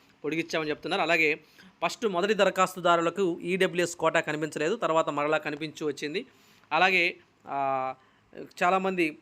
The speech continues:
పొరపాట్లు జరిగితే అభ్యర్థులపై ఫీజుల బాధలు, పేద పిల్లలపై ప్రభుత్వం వ్యాపారమా అనే దాని గురించి కూడా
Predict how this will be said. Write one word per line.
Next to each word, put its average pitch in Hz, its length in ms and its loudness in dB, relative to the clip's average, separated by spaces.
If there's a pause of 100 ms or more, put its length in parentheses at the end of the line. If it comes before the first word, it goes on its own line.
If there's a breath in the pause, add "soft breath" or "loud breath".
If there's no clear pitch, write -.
పొరపాట్లు 190 420 2
జరిగితే 180 280 0
అభ్యర్థులపై 170 560 0
ఫీజుల 160 320 -2
బాధలు, 156 380 0
పేద 165 220 0
పిల్లలపై 160 460 -2
ప్రభుత్వం 151 400 -4
వ్యాపారమా 143 500 -2
అనే 139 180 -6
దాని 139 200 -4
గురించి 143 280 -10
కూడా 143 260 -2